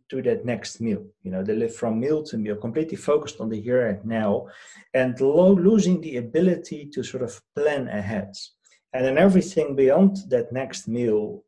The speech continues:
is essentially a luxury. And a big problem for development economics was always, well, how do we break out of what's called the poverty trap?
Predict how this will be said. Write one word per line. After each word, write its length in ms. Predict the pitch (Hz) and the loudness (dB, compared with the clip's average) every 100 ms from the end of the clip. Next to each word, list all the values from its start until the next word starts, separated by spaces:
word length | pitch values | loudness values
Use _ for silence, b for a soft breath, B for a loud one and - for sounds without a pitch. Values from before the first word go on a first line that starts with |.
| - | -10
is 200 | 120 113 | -8 -8
essentially 500 | 110 143 139 - 117 | -6 -6 -6 0 2
a 40 | |
luxury. 600 | 110 117 - - 101 - _ _ _ _ _ _ b b b - | 4 0 -4 -12 -14 -16 _ _ _ _ _ _ b b b -4
And 380 | 131 127 131 131 - - _ _ - | 2 2 0 -4 -8 -10 _ _ -6
a 60 | |
big 300 | 107 - - | 2 2 0
problem 380 | - 170 165 127 | 4 6 6 2
for 180 | - 123 | 0 0
development 500 | 113 120 156 147 127 | 2 2 0 0 -8
economics 480 | 123 123 120 117 120 | -10 -6 -6 -8 -8
was 140 | 117 | -6
always, 440 | 117 135 127 117 - | 0 4 4 2 -2
well, 140 | 117 | -4
how 160 | 120 143 | -2 -2
do 140 | 143 | -2
we 180 | 131 117 | -2 -6
break 560 | 104 123 139 151 147 - | -4 0 4 4 2 -6
out 220 | 131 139 | -2 0
of 200 | 123 - - | -2 -4 -12
what's 360 | 120 113 - - | -8 -8 -8 -6
called 300 | 123 120 120 - | 0 0 0 -6
the 80 | |
poverty 640 | - - 147 127 123 - 101 | -8 -2 -2 -2 -6 -6 -8
trap? 580 | - - 113 104 - | -8 -8 -2 -2 -4